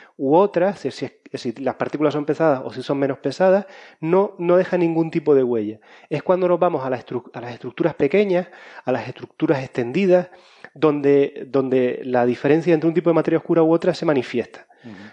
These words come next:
Speaker 1: ¿no? Es decir, son los objetos con, con las galaxias pequeñitas, con, con galax-, es decir, con un número de estrellas de un millón de estrellas, diez millones de estrellas o cien mil estrellas, esos son los tipos de objetos que van a ser, eh, más o menos abundantes, pero de una manera de,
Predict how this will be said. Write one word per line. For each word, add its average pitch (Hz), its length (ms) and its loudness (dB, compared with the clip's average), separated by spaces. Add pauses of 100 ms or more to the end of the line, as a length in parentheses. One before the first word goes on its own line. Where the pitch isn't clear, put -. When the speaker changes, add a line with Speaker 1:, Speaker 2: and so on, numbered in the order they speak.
Speaker 1:
¿no? 147 140 -4
Es - 80 -12
decir, 143 200 -2
son 170 180 2
los 190 100 4
objetos 190 460 0
con, 123 380 -4 (400)
con 131 800 -4
las 127 140 -6
galaxias 156 440 -4
pequeñitas, 160 680 -6
con, 117 560 -8
con 117 200 -10
galax-, 123 340 -2
es 147 160 0
decir, 131 220 -2
con 127 140 0
un 131 80 -2
número 147 220 2
de - 20 2
estrellas 139 300 0
de 127 60 0
un 127 120 -4
millón 127 280 -4
de 113 80 -6
estrellas, 156 560 2 (260)
diez 156 160 4
millones 139 260 2
de 123 60 -2
estrellas 151 420 4
o 135 80 -6
cien 123 220 -4
mil 165 140 2
estrellas, 175 400 2 (320)
esos - 160 -12
son 202 140 4
los 175 120 0
tipos 185 240 2
de 165 100 4
objetos 180 440 0 (320)
que 156 120 2
van 175 160 2
a 175 140 -2
ser, 160 400 -2
eh, 139 580 -2
más 160 340 -6
o 190 60 -6
menos 180 240 -2
abundantes, 175 580 -4
pero 139 200 -4
de 139 80 -4
una 147 180 -2
manera 147 360 -2
de, 123 420 -2